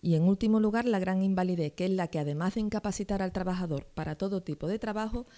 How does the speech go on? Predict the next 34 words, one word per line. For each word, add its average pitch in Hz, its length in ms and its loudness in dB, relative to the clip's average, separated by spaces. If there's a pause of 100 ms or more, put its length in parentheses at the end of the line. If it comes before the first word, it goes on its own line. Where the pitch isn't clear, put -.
(200)
requiere 220 400 0
la 220 100 2
ayuda 240 360 2
de 190 140 2
una 208 160 4
tercera 190 440 -2
persona 226 460 -4
para 180 340 0
las 165 160 0
tareas 185 260 2
más 208 140 2
esenciales 185 500 0
de 175 80 4
la 160 80 2
vida 156 240 0
diaria. 135 460 -4 (600)
Cada 156 260 0
uno 208 180 2
de 233 80 0
estos 214 220 2
tipos 196 300 6
de 202 80 0
incapacidad 180 520 0
permanente 165 520 2
que - 80 -8
acabo 175 260 -2
de 208 80 2
mencionar 190 540 0
da 180 160 0
derecho 208 400 -2
a 202 80 0
una 208 220 -2
prestación 175 600 -2
distinta. 139 640 -4